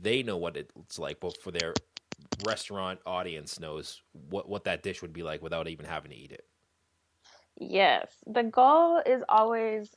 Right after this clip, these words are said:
Speaker 2: um, to kind of, um, connect with their following and to, um, kind of make their, make their people feel an emotion,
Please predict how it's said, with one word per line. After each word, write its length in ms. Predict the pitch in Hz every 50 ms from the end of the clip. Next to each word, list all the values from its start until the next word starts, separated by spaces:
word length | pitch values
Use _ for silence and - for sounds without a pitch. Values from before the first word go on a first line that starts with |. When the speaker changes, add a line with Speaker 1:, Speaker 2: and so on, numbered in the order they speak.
| _ _
Speaker 2:
um, 580 | - 196 196 196 190 185 185 185 185 175 170 165 - - - -
to 440 | - 214 202 202 202 190 190 190 185 -
kind 260 | - - 208 196 196
of, 360 | 190 180 175 180 175 180 185 190 _ _ - - - - - - - _ _ _ -
um, 200 | 160 170 135 175
connect 440 | - - 233 240 262 285 277 - -
with 180 | 285 294 285 294 277
their 200 | - 277 269 269
following 800 | 269 - - 277 277 277 262 285 285 285 285 277 277 277 277 - - _ -
and 360 | 196 202 208 208 208 208 202 - -
to, 720 | - 226 214 214 208 208 208 208 202 202 202 202 202 202 202 - - - - _ - - _ _
um, 600 | - 196 196 190 180 170 170 160 156 156 80 - - - _ _ _ _ _ _ _ _ -
kind 200 | - 226 220 208
of 320 | 190 185 180 180 190 - - _ _ _ _ _ _ _ _ _ _ _ _ _ _ _ _ _ _ -
make 380 | 208 214 233 240 240 262 240 -
their, 220 | 269 262 254 233 -
make 240 | 226 254 285 302 -
their 260 | - 370 349 320 302
people 500 | 285 - - 320 302 294 320 311 302 285 269
feel 360 | - - - 254 262 285 285
an 120 | 277 254 233
emotion, 640 | 202 202 190 190 220 220 - - - - - - -